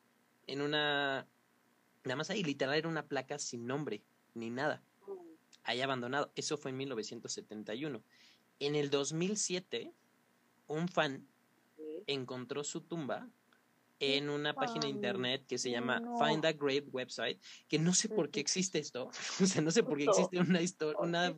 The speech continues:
Speaker 1: cuenta de internet donde tú puedes encontrar lápidas, no
Speaker 2: Una
Speaker 1: sé.
Speaker 2: lápida, ok.
Speaker 1: Ajá. Tampoco sé por qué esta persona, o sea, a lo mejor conoció la historia de Schlitz y dijo, "Quiero visitarlo y quiero ver su tumba".
Speaker 2: Justo.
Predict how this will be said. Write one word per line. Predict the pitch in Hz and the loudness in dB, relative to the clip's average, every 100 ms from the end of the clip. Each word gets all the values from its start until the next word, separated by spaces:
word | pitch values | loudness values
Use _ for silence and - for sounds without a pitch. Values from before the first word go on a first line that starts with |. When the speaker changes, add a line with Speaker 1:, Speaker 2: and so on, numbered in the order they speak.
| - | -2
Speaker 1:
cuenta | 170 165 | -2 0
de | 175 | 0
internet | 147 139 135 147 | 0 -2 -2 -2
donde | 147 143 | -4 -6
tú | 127 147 | -4 -2
puedes | 156 151 | 2 2
encontrar | 120 110 110 127 131 | 0 -2 -2 -2 -2
lápidas, | 135 127 131 135 127 135 | 0 0 0 0 0 -2
no | - 156 | -4 0
Speaker 2:
Una | 185 | 4
Speaker 1:
sé. | 160 403 - - 330 | 2 2 -8 -14 2
Speaker 2:
lápida, | - - - - - - | 4 4 2 2 0 -4
ok. | - - - - | -2 2 2 2
Speaker 1:
Ajá. | 135 - - _ _ _ _ _ _ _ _ 175 | -2 -10 -20 _ _ _ _ _ _ _ _ 0
Tampoco | 160 160 180 185 | 2 4 4 6
sé | 202 190 | 4 4
por | 175 160 | 2 0
qué | 170 | -2
esta | 175 180 | 2 2
persona, | 165 139 160 151 147 147 | 2 0 -2 0 0 0
o | 139 | 0
sea, | 131 135 | -2 -2
a | 131 | -4
lo | 135 | -4
mejor | 135 165 | -4 -2
conoció | 185 170 - 151 | -2 -4 -4 -6
la | |
historia | 165 175 147 | -4 0 0
de | |
Schlitz | 131 143 135 | 2 -4 -4
y | 147 | -4
dijo, | 135 139 131 | -4 -4 -2
"Quiero | 139 147 151 | 0 0 0
visitarlo | 135 117 - 120 135 135 | -2 -2 -4 -4 -2 -4
y | |
quiero | 135 135 | -2 -4
ver | 127 | -4
su | 127 - | -4 -2
tumba". | - 226 139 | 2 2 4
Speaker 2:
Justo. | 220 196 190 | 6 6 4